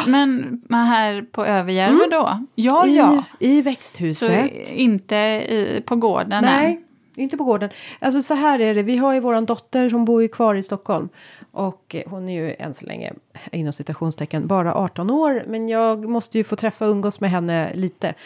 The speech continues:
Speaker 2: Så att det, det finns en anledning att, eh, ja, jag, då ser jag till att jag tar mig till Stockholm åtminstone en dag i veckan. Och då kan jag ha min konstkurs samtidigt.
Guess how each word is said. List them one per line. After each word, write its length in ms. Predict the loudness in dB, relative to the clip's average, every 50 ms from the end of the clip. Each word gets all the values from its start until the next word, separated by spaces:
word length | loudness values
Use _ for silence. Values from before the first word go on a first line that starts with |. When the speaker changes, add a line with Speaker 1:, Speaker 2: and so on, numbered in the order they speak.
| -20 -20 -20 -20 -14
Speaker 2:
Så 100 | -6 -6
att 140 | -6 -6 -2
det, 280 | 0 2 2 4 2 2
det 120 | 2 0
finns 340 | 0 0 0 0 0 0 0
en 280 | -2 0 0 0 0 0
anledning 800 | 0 0 0 0 2 2 0 0 0 0 0 0 0 0 -2 -4
att, 300 | -6 -8 _ _ -4 -2
eh, 240 | 0 2 2 2 0 0 -2 -6 -10 -18 _
ja, 240 | -14 -8 -6 -6 -6 -6 -8 -20 -20 -20 -12 -4
jag, 460 | 0 2 2 2 0 -2 -4 -8 -10 -6 -6
då 100 | -6 -4
ser 120 | -2 -2
jag 120 | -4 -2
till 140 | -4 -6 -6
att 100 | -6 -8
jag 80 | -8 -4
tar 160 | -2 -2 0
mig 120 | -2 -4
till 100 | -6 -6
Stockholm 360 | -6 -6 -6 -4 -4 -4 -4 -4
åtminstone 440 | -4 -4 -6 -6 -4 -6 -6 -6
en 240 | -4 -4 -4 -4 -2
dag 100 | -2 -4
i 40 | -4
veckan. 420 | -4 -6 -8 -6 -8 -6 -6 -6
Och 60 | -8 -8
då 100 | -10 -12
kan 160 | -10 -12 -14
jag 80 | -14
ha 260 | -14 -12 -8 -8 -8 -8
min 120 | -8 -12 -8
konstkurs 600 | -2 -2 -2 -2 -2 -8 -10 -8 -8 -8 -8 -8
samtidigt. 880 | -10 -6 -2 0 0 0 -2 -2 -2 -4 -2 -2 -4 -8 -8 -12 -20